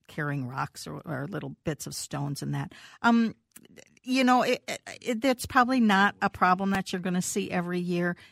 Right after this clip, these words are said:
If you haven't seen it other years, I just make sure this year you, when you cut back your strawberries, that you clean up really good in the fall, get all the debris out of there, and then give them a good mulch layer. And then next spring,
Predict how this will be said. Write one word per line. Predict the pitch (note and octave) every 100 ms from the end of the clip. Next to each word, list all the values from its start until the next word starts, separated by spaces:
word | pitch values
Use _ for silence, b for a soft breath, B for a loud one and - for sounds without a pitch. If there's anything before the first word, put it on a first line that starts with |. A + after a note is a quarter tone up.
| b
If | F#3
you | G3
haven't | F#3 F#3 G3
seen | - G3+
it | F#3 -
other | F3 F3
years, | F3+ F3+ F3+ F#3
I |
just | F3+ G3+ -
make | F#3+ F#3
sure | - F#3+
this | F3 F3+ -
year | F3+
you, | E3+ D#3+ b b b
when | G3+ G3
you | F#3
cut | G#3 G3
back | F#3+ F#3 -
your |
strawberries, | F#3 - F3+ F3 F3+ F3+
that | F#3+
you | G#3
clean | - A3 G3+
up | F#3 -
really | F#3+ G#3+ G#3
good | G3 G3+
in | G3+ F#3+
the |
fall, | F#3+ - F3+ F3+ b b b
get | G3+
all | F#3 F#3 G3
the |
debris | G3 F3+ F#3 F3+
out | E3 E3+
of | E3+
there, | E3+ E3+
and | F3+
then | F3 F3
give | F#3 F3+
them | E3+
a | D#3
good | E3+ F3
mulch | E3 E3 E3 -
layer. | E3+ D#3+ E3
And | D#3+
then | D3+ D3
next | E3+ G3 -
spring, | - F3 E3+